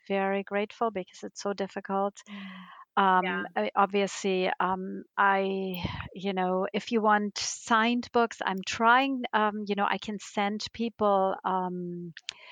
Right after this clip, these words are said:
Speaker 1: um, uh, stickers they can put in the box. I'm happy to ha-, do that if they contact me, if they wanna buy the book and gift it to someone.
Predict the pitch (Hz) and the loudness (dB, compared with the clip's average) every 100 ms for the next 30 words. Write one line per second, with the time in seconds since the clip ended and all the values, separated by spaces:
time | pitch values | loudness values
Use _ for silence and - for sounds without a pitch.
0 | - - - - - 180 175 170 180 190 | -20 -20 -20 -10 -4 -2 -2 -4 -8 -10
1 | - - 220 - 214 196 185 - - - | -14 -18 -20 -10 -6 -6 -6 -8 -8 -2
2 | 262 294 269 233 220 214 233 233 - 196 | 2 4 4 2 0 0 0 0 -2 0
3 | 233 269 294 330 - 196 196 214 226 226 | 2 6 6 4 0 -4 0 0 0 0
4 | 185 - 185 208 233 240 233 - - 214 | -2 -4 -6 -2 2 4 4 4 -2 -2
5 | 202 - 202 202 202 - 214 202 - 196 | -2 -2 -2 0 -2 -2 -4 -4 0 0
6 | 190 190 190 190 190 185 190 185 185 - | 0 0 0 0 -2 -4 -2 -2 -2 -6
7 | 185 - 190 - 196 - - - 185 180 | -8 -6 -8 -6 -8 -8 -10 -6 -6 -4
8 | 180 175 | -4 -6